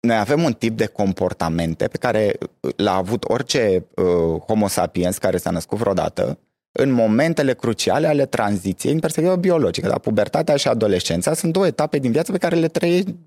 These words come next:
<laughs> le-au trăit, uh, și grecii, și mai târziu romanii, și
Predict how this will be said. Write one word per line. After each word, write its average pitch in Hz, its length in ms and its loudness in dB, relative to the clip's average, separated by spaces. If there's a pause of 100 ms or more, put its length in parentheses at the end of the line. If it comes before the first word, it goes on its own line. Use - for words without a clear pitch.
(160)
<laughs> 156 340 0
le-au 170 120 4
trăit, 156 560 0
uh, 165 300 4 (480)
și 151 360 2
grecii, 160 760 2
și 156 240 0
mai 151 200 2
târziu 143 340 2
romanii, 160 580 2
și 156 280 0